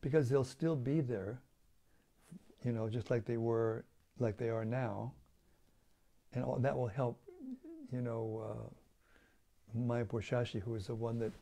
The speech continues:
has to upload them every day, make, make less, less work for him.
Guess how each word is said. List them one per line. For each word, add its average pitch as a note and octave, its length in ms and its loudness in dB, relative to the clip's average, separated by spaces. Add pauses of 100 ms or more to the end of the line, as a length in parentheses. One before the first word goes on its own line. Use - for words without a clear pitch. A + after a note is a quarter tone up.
(400)
has A#2 240 0
to - 100 -4
upload A#2 500 0
them A2 160 -4
every G#2 200 -2
day, G#2 300 -2 (1200)
make, A#2+ 120 -2 (100)
make A2+ 160 0 (160)
less, A#2 260 -2 (220)
less A2+ 280 0
work A2 260 0
for A#2 80 -6
him. A2+ 360 -4